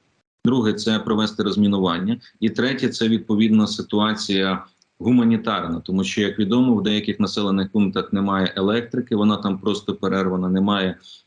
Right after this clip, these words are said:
мобільного зв'язку нормального, немає забезпечення і так далі.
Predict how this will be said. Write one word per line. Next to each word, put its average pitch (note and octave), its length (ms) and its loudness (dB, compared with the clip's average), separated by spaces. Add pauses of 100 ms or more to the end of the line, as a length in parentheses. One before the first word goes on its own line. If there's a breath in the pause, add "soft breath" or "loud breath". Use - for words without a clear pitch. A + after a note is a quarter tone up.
(140 loud breath)
мобільного G2+ 680 2
зв'язку G2 440 0
нормального, A2 560 2
немає G2 380 0
забезпечення G2+ 760 -2
і F#2+ 100 -2
так G2 220 -4
далі. F2+ 200 -2